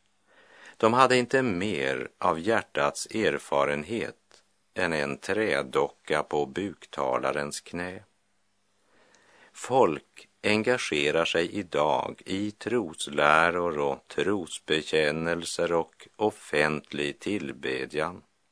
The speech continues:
klär ut sig och till och med avskiljer sig för religionen.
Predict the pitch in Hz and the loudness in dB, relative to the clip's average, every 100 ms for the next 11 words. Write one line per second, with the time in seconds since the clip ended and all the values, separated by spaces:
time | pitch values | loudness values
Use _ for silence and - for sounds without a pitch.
0 | _ _ _ - - - - - _ - | _ _ _ -20 -20 -20 -20 -20 _ 4
1 | 104 107 113 113 - 76 64 - - 95 | 8 10 8 4 0 -4 -4 -8 -4 0
2 | 82 73 69 69 - _ - 87 85 98 | 0 0 -4 -6 -14 _ 0 2 4 2
3 | 82 80 - 107 104 78 64 64 - 78 | 2 0 0 0 2 0 -4 -10 -4 -2
4 | 65 65 73 73 - 76 76 - - 85 | -2 -4 -4 -4 -4 -4 -4 -6 0 4
5 | 78 82 80 92 87 65 62 73 82 95 | 4 2 -2 -4 -6 -8 -8 -10 -10 -12